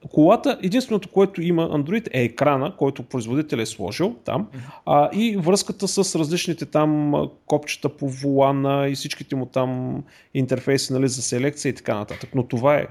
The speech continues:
Speaker 1: В смисъл, производителите на колите няма да слагат някаква операционна система вътре. Те просто ще, м, направят този протокол да работи. Като си включиш Android-а през U S B, а, кабела,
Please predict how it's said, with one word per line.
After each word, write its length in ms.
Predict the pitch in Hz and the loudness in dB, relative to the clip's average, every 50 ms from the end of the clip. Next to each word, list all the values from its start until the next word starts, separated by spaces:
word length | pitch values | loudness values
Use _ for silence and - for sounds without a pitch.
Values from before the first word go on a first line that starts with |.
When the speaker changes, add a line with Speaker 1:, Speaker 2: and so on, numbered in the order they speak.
| - - | -10 -18
Speaker 1:
В 40 | - | -10
смисъл, 240 | - 165 170 190 202 | -6 -4 -2 -2 -2
производителите 680 | - - 135 113 120 131 170 185 185 - 175 165 - 135 | 0 0 -2 -2 0 0 0 0 0 -2 -4 -4 -2 -4
на 100 | 131 127 | -4 -2
колите 340 | - 139 160 165 - 156 | -2 -2 -2 0 2 2
няма 260 | 147 143 147 151 151 147 | 2 4 4 2 2 0
да 80 | 143 | 0
слагат 540 | 131 - - 139 143 143 143 147 143 - - | -4 -2 2 4 4 4 4 2 0 0 -2
някаква 260 | 139 139 135 - 147 | -2 -2 0 0 -4
операционна 460 | 131 - 120 113 - - 131 123 117 | -2 -2 -4 -6 -4 -6 -6 -4 -4
система 340 | 117 - - - 131 127 123 | -6 -8 -4 -4 -2 -2 0
вътре. 240 | 117 120 - - - _ _ - - - _ _ | -2 -2 -4 -4 -12 _ _ -20 -20 -20 _ _
Те 140 | - 165 160 | -2 0 4
просто 240 | 170 175 170 - 170 | 4 4 4 2 -2
ще, 260 | - - 165 160 - - 147 139 - - - | 0 2 2 2 2 0 -2 -4 -4 -6 -2
м, 180 | 147 147 139 107 117 135 135 135 - _ | -2 0 0 -2 -4 -6 -6 -8 -10 _
направят 560 | 127 120 139 139 131 127 156 156 156 156 - - | -4 0 2 2 2 4 6 4 4 4 4 2
този 160 | 160 147 - | 2 2 2
протокол 380 | - 127 - - - 127 - | -2 -8 -10 -6 -4 -2 2
да 100 | 123 123 | 2 2
работи. 340 | 117 110 107 107 98 - 175 | 2 2 0 -2 -4 -4 -4
Като 180 | 175 - - - | -6 -6 -8 -8
си 80 | - - | -14 -12
включиш 340 | - - 185 139 - 117 - | 0 0 0 0 0 -6 -6
Android-а 460 | 120 113 113 113 127 120 107 110 95 | -6 -6 -4 -2 0 0 0 0 -4
през 200 | - - 110 - | -4 -8 -8 -6
U 180 | - 123 117 | -2 0 0
S 120 | 110 107 - | 0 0 0
B, 180 | 202 233 240 - - _ _ - - - - - _ _ _ _ | -2 -2 -2 -4 -16 _ _ -20 -20 -20 -20 -20 _ _ _ _
а, 480 | - 123 120 113 113 110 107 107 107 107 | -2 0 0 2 2 0 0 0 -2 0
кабела, 480 | - 139 127 120 139 185 247 311 320 | 2 2 4 4 4 4 4 2 0